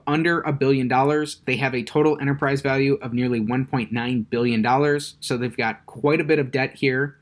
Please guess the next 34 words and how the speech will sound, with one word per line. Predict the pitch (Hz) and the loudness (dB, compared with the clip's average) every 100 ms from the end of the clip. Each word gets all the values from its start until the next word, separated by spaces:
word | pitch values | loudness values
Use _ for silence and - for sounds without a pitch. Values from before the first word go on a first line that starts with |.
| - | -2
with | 143 113 | 0 2
one | 131 165 - | 0 0 2
point | 165 139 | 0 2
one | 139 143 | 2 2
billion | 113 131 139 135 | 2 2 2 2
dollars | 123 123 120 | 0 -2 -6
of | 101 | -2
net | 110 110 - | 0 0 -2
debt. | 151 160 - _ - | 0 0 -4 _ -2
And | 151 165 180 - | 0 2 0 0
as | 160 151 | 0 2
we | 151 143 | 2 2
learned, | 135 151 156 135 | 2 0 -2 -6
they | 139 156 | -4 -2
had | 175 151 | 0 -2
negative | 127 135 151 160 143 | -2 0 0 0 -2
free | - 147 | 0 0
cash | 143 131 135 | 2 0 0
flows | 131 113 110 | -4 -4 -6
over | 127 120 117 | -6 -4 -2
this | 113 | -4
time | - 120 117 | -4 -4 -4
frame. | 110 101 95 - _ _ _ _ | -4 -6 -6 -12 _ _ _ _
So | - 135 | -2 0
this | 147 151 | 0 0
is | 165 | -4
gonna | 170 170 | -4 2
be | 160 | 2
an | 147 131 | 0 -2
X | 143 143 - | -2 -4 -6
on | 135 123 | -4 0
metric | 131 135 135 | -2 -2 -4
number | 143 120 | -2 -2
six. | 110 - 170 - - | -4 -2 -4 -4 -12